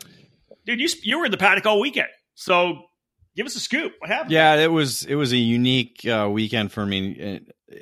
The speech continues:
Speaker 2: As much as I wanted to be out taking photos, I was, I had my very limited time doing so, uh, because of my duties and the <laughs> issues we had all weekend long,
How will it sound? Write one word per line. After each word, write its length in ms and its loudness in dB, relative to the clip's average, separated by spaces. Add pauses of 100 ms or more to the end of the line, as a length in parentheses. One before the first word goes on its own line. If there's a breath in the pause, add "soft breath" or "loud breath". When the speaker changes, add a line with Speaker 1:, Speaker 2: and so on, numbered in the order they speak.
(120)
Speaker 2:
As 400 -8
much 240 -2
as 80 -2
I 80 2
wanted 300 0
to 40 -4
be 220 0
out 260 0
taking 320 -4
photos, 480 -2
I 100 -2
was, 300 -8 (200)
I 120 -8
had 220 -4
my 180 -6 (400)
very 340 0
limited 360 0
time 260 -2
doing 260 0
so, 360 -4 (580 soft breath)
uh, 240 -6
because 420 0
of 100 -2
my 160 0
duties 680 -6
and 280 -4
the 220 -6
<laughs> 40 -2
issues 520 0
we 320 -2
had 340 -4
all 220 2
weekend 460 -4
long, 340 -4